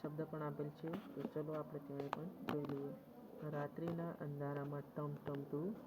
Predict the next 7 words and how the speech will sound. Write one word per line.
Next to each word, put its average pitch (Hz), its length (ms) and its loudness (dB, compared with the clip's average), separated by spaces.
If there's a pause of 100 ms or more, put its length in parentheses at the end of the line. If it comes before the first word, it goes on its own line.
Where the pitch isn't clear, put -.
(680)
જીવડું, 143 420 4 (480)
તો - 60 -2 (180)
એનો 151 360 2 (240)
અર્થ 151 240 2
થાય 139 300 2
છે 143 320 2 (500)
આજ્ઞા. 139 520 -4